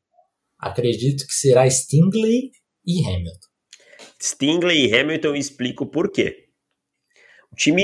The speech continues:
Speaker 2: acabou de gastar uma bala no John Franklin Myers, né? Acabou de gastar pra renovar.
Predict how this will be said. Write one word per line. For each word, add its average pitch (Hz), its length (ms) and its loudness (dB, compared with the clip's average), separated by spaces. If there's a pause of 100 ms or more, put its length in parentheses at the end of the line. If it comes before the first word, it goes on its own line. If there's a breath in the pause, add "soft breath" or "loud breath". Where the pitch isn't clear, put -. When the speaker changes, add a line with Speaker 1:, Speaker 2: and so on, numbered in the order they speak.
Speaker 2:
acabou - 380 2
de 185 80 -2
gastar 175 300 0
uma 165 140 0
bala 101 720 2 (100)
no 113 180 0
John 123 220 2
Franklin 113 440 0
Myers, 95 520 0 (640)
né? 98 300 -8 (380)
Acabou 95 260 -4
de 107 100 -2
gastar 95 360 0
pra 98 140 0
renovar. 90 680 0